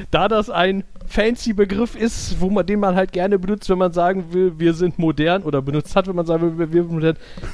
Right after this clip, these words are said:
ist das halt beliebig schwammig, ob man jetzt sagt, ah, in meiner Informatikdefinition ist das aber Cloud Computing braucht so ein Netzwerk oder ein, es ist, äh,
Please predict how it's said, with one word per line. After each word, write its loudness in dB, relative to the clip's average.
ist 2
das 2
halt 0
beliebig 2
schwammig, 2
ob 0
man 2
jetzt 0
sagt, 0
ah, 2
in 2
meiner 2
Informatikdefinition 0
ist -4
das 2
aber 2
Cloud 0
Computing 0
braucht 2
so -2
ein 2
Netzwerk 0
oder 0
ein, -2
es 0
ist, -2
äh, 0